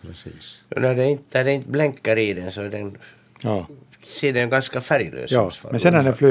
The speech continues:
Speaker 3: flyger så då är det verkligen, det blixtrar om den.
Speaker 1: Mm.
Speaker 3: Som en smaragd.
Speaker 1: Ja. Vi har några sådana här exotiska. Blåkråka är en annan som
Speaker 3: Ja,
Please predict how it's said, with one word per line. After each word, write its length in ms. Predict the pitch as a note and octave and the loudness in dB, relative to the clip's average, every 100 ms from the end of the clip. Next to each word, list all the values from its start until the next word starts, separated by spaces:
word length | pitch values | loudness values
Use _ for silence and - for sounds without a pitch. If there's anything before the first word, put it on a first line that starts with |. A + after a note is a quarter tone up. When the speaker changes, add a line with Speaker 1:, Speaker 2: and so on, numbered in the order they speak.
| A2 | 6
Speaker 3:
flyger 120 | F#2+ | 2
så 100 | - | -2
då 180 | G2+ G2+ | -2 -2
är 40 | F#2 | -4
det 60 | |
verkligen, 420 | F2+ F#2+ - F#2 F2+ | -6 -10 -8 -8 -8
det 80 | |
blixtrar 680 | F2 G2 A2+ A2 - G2+ F2+ | -10 -4 -2 0 -4 -10 -10
om 200 | F2 E2+ | -12 -12
den. 100 | D#2+ - - - | -14 -16 -20 -10
Speaker 1:
Mm. 340 | A2+ G2 G2+ F2+ _ | -8 -8 -10 -16 _
Speaker 3:
Som 200 | - F#2 | -10 -8
en 80 | F#2 | -6
smaragd. 480 | - G2 F#2 D2+ D#2 - _ _ _ | -6 -4 -4 -6 -12 -20 _ _ _
Speaker 1:
Ja. 220 | B2+ A2 - - - - - | -16 -14 -14 -20 -20 -20 -10
Vi 140 | C3+ | -2
har 220 | D3 D3 A2 - - _ _ _ - _ | 4 4 2 -6 -20 _ _ _ -20 _
några 340 | D#3 E3+ G#2 | 6 8 6
sådana 360 | F#2+ G2+ G2 G2+ | 0 -2 -4 -4
här 80 | G2+ | -8
exotiska. 640 | F#2 A2+ G2+ G#2 - F#2 - _ _ _ _ _ - | -8 -8 -8 -12 -12 -14 -18 _ _ _ _ _ -4
Blåkråka 580 | D3 A#2+ A2 G2+ - G#2 | -2 0 -2 -4 -4 -6
är 40 | |
en 80 | G#2 | -4
annan 280 | G#2+ F2+ F2 | -6 -6 -12
som 140 | |
Speaker 3:
Ja, 40 | G2 | -2